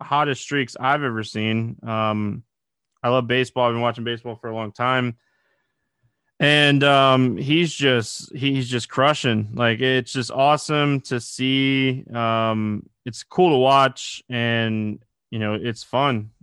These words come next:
Like, whether or not you like the Rays or the Astros. If you like the Astros, it's probably not fun. But if you don't have any, like, rooting interest in this one, then it's probably a ton of fun to watch, um, Arozarena here,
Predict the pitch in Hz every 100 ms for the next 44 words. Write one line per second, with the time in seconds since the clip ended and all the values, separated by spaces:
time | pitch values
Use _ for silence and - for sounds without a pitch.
0 | _ _ 120 107 120 135 131 127 131 127
1 | 123 123 127 120 110 123 147 151 139 120
2 | 113 123 139 127 143 131 123 - - -
3 | 135 170 240 196 180 196 - 214 208 190
4 | - 196 196 196 190 - 196 196 196 -
5 | _ _ _ _ _ _ 139 139 135 127
6 | 139 131 175 190 180 175 165 156 151 151
7 | 147 135 - _ _ _ _ _ _ _
8 | _ _ _ _ _ _ _ _ _ _
9 | _ _ _ _ _ _ _ _ _ _
10 | _ _ _ _ 139 143 151 139 135 107
11 | 113 113 135 139 143 135 135 143 139 143
12 | 135 135 - 143 139 135 127 95 120 117
13 | 123 131 123 120 120 113 127 120 123 120
14 | 117 117 113 - 110 120 113 110 110 113
15 | 120 110 110 117 120 117 120 120 117 113